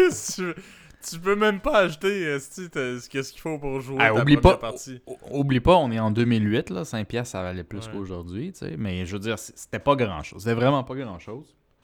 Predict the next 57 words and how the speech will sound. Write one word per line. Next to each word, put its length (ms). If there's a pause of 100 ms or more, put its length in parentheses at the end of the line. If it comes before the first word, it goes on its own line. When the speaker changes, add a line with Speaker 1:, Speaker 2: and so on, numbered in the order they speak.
(600)
Speaker 2:
Mais 220
Speaker 1:
Dis-moi, 200
je 100
joue 120
juste 260
un 140
piastre, 360
tu 60
me 80
le 80
frontes-tu ? 560 (400)
Speaker 2:
Non, 240
non, 160
non, 160
Speaker 1:
<laughs> 0
Je 80
vais 60
Speaker 2:
c'est-à-dire 180
Speaker 1:
m'en 80
Speaker 2:
que, 60
Speaker 1:
refaire. 220 (520)
Speaker 2:
c'est-à-dire 380
que 100
cinq 240
piastres, 240
ce 60
que 80
j'aimais 240
avec 240
ça, 440
puis, 180
euh, 500 (460)
il 60
y 40
a 60
du 120
monde 180
de 60
poker 300
qui 80
serait 140
peut-être 240
désaccord 540
avec 200
moi, 100
c'est 140
que 140 (300)
quand 160
t'as 140
zéro, 400
il 60
y 40
a 40
rien 240
qui 80
t'empêche 400
d'aller 260